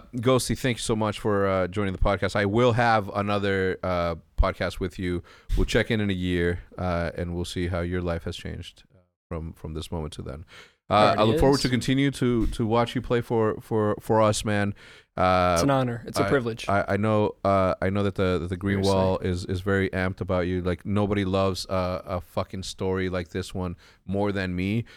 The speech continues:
Speaker 1: So please believe that you have, uh, my full support, and, and I will be here every step of the way to make sure that you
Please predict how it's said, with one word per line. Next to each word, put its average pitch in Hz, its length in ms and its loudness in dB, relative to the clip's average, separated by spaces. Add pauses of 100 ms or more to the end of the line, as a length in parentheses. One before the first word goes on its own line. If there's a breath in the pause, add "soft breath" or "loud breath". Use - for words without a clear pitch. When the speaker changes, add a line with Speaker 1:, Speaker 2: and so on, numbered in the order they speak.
(160 loud breath)
Speaker 1:
So 92 480 -4
please 104 260 -4
believe 92 340 -2
that 90 220 -4
you 92 140 -4
have, 95 200 -4
uh, 87 200 -2
my 90 140 -4
full 90 180 -6
support, 87 420 -4
and, 85 300 -6
and 82 380 -8
I 87 100 -6
will 85 120 -8
be 92 120 -6
here 92 140 0
every 90 120 -4
step 87 220 -8
of 92 40 -6
the 87 60 -6
way 87 140 -2
to - 120 -14
make 87 140 -6
sure 90 160 -8
that 85 220 -4 (420 loud breath)
you 110 580 2